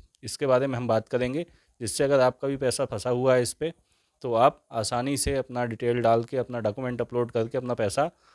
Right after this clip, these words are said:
आसानी से वापस पा सकते हैं। तो ये बात करते हैं। तो गाइस, ये सहारा रिफंड रजिस्ट्रेशन नाम से पोर्टल है। तो सहारा कंपनी किसकी थी? सुब्रत राय की।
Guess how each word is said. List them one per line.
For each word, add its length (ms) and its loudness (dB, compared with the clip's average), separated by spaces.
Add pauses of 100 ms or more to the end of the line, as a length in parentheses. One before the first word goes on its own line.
(140)
आसानी 360 -2
से 120 -4
वापस 360 0
पा 100 -2
सकते 320 -8
हैं। 180 -12 (380)
तो 60 -2
ये 120 4
बात 240 4
करते 240 -4
हैं। 200 -4 (880)
तो 80 -2
गाइस, 260 6
ये 220 2
सहारा 420 4
रिफंड 380 2
रजिस्ट्रेशन 520 2
नाम 200 4
से 180 -2
पोर्टल 420 -2
है। 260 -8 (760)
तो 80 -4
सहारा 320 6
कंपनी 360 -4
किसकी 260 -6
थी? 100 -6
सुब्रत 480 -4
राय 300 2
की। 240 -14